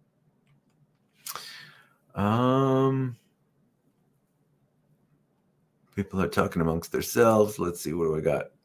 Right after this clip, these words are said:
Do you know any seller or Japanese blacksmith who makes real Mahon-, Nihonto and Tamahagane? Personally, uh, Toro Asano, I think. I think that's the, the smith name he, he went by.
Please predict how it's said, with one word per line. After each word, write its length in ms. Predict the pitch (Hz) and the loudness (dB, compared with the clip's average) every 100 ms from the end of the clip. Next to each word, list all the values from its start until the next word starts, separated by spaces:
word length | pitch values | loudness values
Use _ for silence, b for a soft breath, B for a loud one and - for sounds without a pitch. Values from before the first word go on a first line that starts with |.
| _ _ - 95 101 | _ _ -6 -4 2
Do 80 | |
you 140 | 110 120 | 4 6
know 320 | 110 104 - | 6 6 4
any 460 | 95 95 92 87 85 | 0 2 2 0 -2
seller 380 | - 107 101 92 | -2 6 8 8
or 100 | 85 | 4
Japanese 480 | 85 76 80 78 80 | 2 0 0 -6 2
blacksmith 500 | 85 80 - 82 - | 2 2 0 -4 -2
who 140 | 87 | 2
makes 340 | 82 78 - - _ _ | 2 2 -2 -18 _ _
real 200 | 95 92 | 0 2
Mahon-, 360 | 90 78 82 85 - 87 | 2 2 0 0 -2 -2
Nihonto 440 | 82 82 80 76 | -2 -2 -4 -4
and 140 | 76 | -4
Tamahagane? 600 | - 80 73 76 71 69 - B B B B B B B - _ | -4 -4 -4 -2 -2 -4 -8 B B B B B B B -20 _
Personally, 580 | - 190 - 101 123 - _ - | 8 8 8 6 6 2 _ 0
uh, 500 | 90 87 82 78 - _ _ _ _ _ _ _ _ _ - | 2 4 2 0 -4 _ _ _ _ _ _ _ _ _ -18
Toro 400 | - 123 120 107 | 6 10 12 10
Asano, 640 | 95 110 113 113 117 120 - - | 8 6 6 8 6 2 -6 -10
I 80 | - | -4
think. 420 | - 139 - - _ _ _ _ _ _ _ _ _ - | -2 -2 -6 -18 _ _ _ _ _ _ _ _ _ -10
I 60 | - | -6
think 240 | 104 95 | -4 0
that's 240 | 87 - | -2 -2
the, 280 | - 80 76 - - | 0 2 2 -6 -10
the 100 | 73 | -8
smith 360 | - 85 - | -2 -4 -2
name 200 | 80 78 | -2 0
he, 180 | 76 73 | -2 -4
he 200 | - 78 | -6 -6
went 220 | 76 76 | -2 -2
by. 260 | - 82 | 0 0